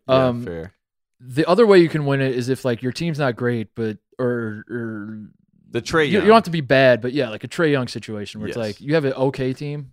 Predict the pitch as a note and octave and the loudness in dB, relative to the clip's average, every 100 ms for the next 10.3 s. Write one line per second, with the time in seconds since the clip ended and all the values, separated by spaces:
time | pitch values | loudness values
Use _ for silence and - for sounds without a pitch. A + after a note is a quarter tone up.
0 | _ B2 B2 C3 A#2+ - B2+ B2 A#2 A2+ | _ -10 -6 -6 -6 -6 -4 -2 -4 -6
1 | G#2 A#2+ A2+ A2 - - B2 - C3 A#2+ | -4 -2 -4 -6 -10 -4 -4 -2 -2 -2
2 | C#3 C3 A2 G#2 G#2+ G2+ E2 - D#2+ D#2 | -4 -4 -4 -6 -6 -8 -10 -12 -12 -10
3 | - D#2 D2+ E2 D#2+ D#2 F#2+ F2+ F2+ E2+ | -8 -8 -8 -10 -10 -6 -6 -6 -6 -6
4 | D#2+ G#2+ F#2+ F#2 C3+ C3+ G2 G2 G2+ F2+ | -8 -10 -10 -8 0 0 0 -6 -8 -10
5 | F#2 - G2+ F#2+ G2 F2+ F#2+ E2 C#2+ - | -14 -10 -10 -8 -8 -8 -10 -14 -12 -4
6 | C3+ B2+ A#2+ G#2 F#2 - A2+ A2 A2 E2 | -2 -2 -6 -8 -10 -6 -4 -4 -6 -10
7 | - - C#2 B2 G#2+ G2+ F2 _ _ - | -14 -16 -12 -10 -10 -12 -18 _ _ 2
8 | D3+ D3 C3 A2+ G#2+ B2 D#3+ D3+ C#3+ C#3 | 4 6 2 -4 -8 -4 -2 0 0 0
9 | A#2 - A#2 A2+ G#2+ G2+ F2+ D#2+ D2+ D2+ | -4 -4 -4 -4 -6 -8 -8 -6 -6 -6
10 | A#1+ - - | -12 -16 -20